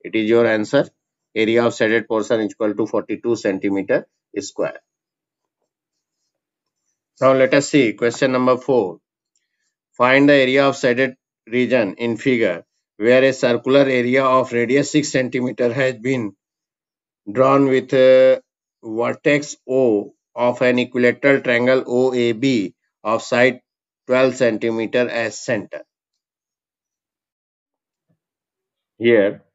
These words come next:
O A B is equilateral triangle. It is given of side twelve centimeter. O A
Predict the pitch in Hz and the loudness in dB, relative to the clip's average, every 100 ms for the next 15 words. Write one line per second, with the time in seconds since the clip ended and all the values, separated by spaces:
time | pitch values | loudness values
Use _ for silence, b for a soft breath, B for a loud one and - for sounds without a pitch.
0 | _ _ b b b _ _ 110 120 131 | _ _ b b b _ _ 0 2 6
1 | 139 147 143 147 107 113 117 120 127 131 | 6 4 2 -2 -4 -2 0 0 -2 -4
2 | 104 107 85 69 - _ _ _ _ _ | -4 -4 -4 -8 -14 _ _ _ _ _
3 | _ _ 101 117 107 113 107 104 117 110 | _ _ -4 -2 -2 -4 -6 -2 0 2
4 | 107 127 120 117 113 120 107 117 98 101 | 2 0 2 0 0 0 0 -2 -2 -2
5 | 104 117 113 104 - 107 95 87 85 _ | 0 0 0 -2 -2 0 0 0 -6 _
6 | _ _ 113 113 117 120 113 113 113 107 | _ _ 2 2 4 2 0 -2 -4 -4
7 | 131 - _ _ _ _ _ _ _ _ | -4 -6 _ _ _ _ _ _ _ _
8 | _ _ _ - 113 117 117 120 127 120 | _ _ _ 2 4 4 2 0 2 2
9 | 139 | 0